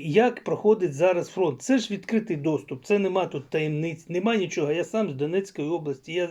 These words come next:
я прекрасно знаю, де, що і як, е, розташоване, і як зараз проходить фронт. Он карт валом віз-, всюди.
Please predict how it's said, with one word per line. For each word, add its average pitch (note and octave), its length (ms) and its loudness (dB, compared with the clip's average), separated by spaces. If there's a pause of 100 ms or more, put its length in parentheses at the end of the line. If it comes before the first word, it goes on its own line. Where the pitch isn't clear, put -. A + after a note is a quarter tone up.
(120)
я F#3+ 260 2 (500)
прекрасно G3 600 4
знаю, F#3 360 4
де, G3+ 360 8
що A3 480 6
і E3+ 120 -4
як, G#3 320 6 (380)
е, E3 800 2
розташоване, F#3 880 4 (180)
і G#3 140 6
як A3 280 6
зараз G#3 340 6
проходить G3 500 4
фронт. E3+ 360 2
Он F3 200 -2 (240)
карт A#3 400 4 (200)
валом C#3 560 4
віз-, C#3+ 220 -4 (460)
всюди. C3+ 400 0